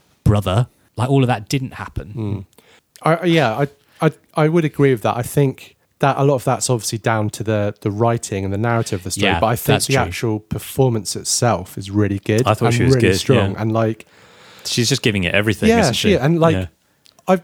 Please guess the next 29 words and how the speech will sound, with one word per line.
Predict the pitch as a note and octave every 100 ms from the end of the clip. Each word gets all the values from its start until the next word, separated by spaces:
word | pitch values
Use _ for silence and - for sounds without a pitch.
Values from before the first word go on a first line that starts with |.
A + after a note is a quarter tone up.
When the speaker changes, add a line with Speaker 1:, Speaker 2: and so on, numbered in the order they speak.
| -
Speaker 2:
I've | D#3+ E3
gotta | D#3+
admit, | D#3+ A#2
I've | C3+
been | C#3 B2+
a |
fan | - D3+ - -
of | -
her | G2+
films | - G#2+ G#2 G#2
in |
the | G2+
past, | A2+ A#2 -
like, | G2+ G#2
whether | B2 A2+ G#2
it's | -
A | B2
Fish | A#2+ A2+
Called | - A#2+ A2+
Wanda | A#2 A#2+ A#2+ A#2+ A#2
or | G#2+ G2+
it's | G2 -
True | - - A#2
Lies | A2+ A2+ A#2 A2+ G#2+ -
or | G#2+
obviously | G#2 G2 G#2
the | G#2
original | G#2 - G2
Halloween. | A2 G2+ G#2+ G2+